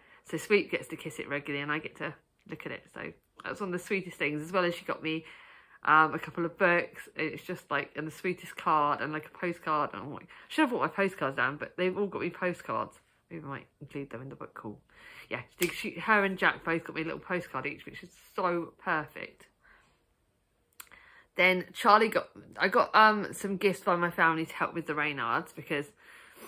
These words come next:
obviously that's been playing up. Um, it's not bad today because the cold, it's weather started to be a bit less cold, so my fingers are getting better. But Charlie bought me some thermal gloves, but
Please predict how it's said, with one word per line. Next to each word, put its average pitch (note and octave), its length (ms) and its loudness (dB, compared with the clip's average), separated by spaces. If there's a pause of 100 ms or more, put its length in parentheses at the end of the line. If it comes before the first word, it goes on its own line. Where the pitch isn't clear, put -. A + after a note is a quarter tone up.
(180)
obviously E3 260 -2
that's D3+ 340 -2
been D3+ 180 -6
playing D3 260 -2
up. - 180 -4 (240)
Um, E3 380 -2
it's - 80 -14
not - 160 2
bad C#4+ 220 8
today D4+ 340 8
because A3 220 -8
the G3 80 -6
cold, G3 360 2 (160)
it's E3 200 -4
weather F#3+ 240 -2
started E3+ 300 0
to - 80 -12
be F3+ 140 0
a F3+ 40 -2
bit - 180 -6
less E3+ 140 -10
cold, E3 260 -2
so E3+ 100 -12
my E3 160 -2
fingers F3 320 -6
are E3 60 -6
getting D#3+ 320 -8
better. D#3+ 480 -4 (460)
But F3 100 -8
Charlie G3+ 260 8
bought G3 140 0
me E3 80 -2
some F3+ 160 -12
thermal G#3 360 2
gloves, C#3+ 440 2
but - 180 -12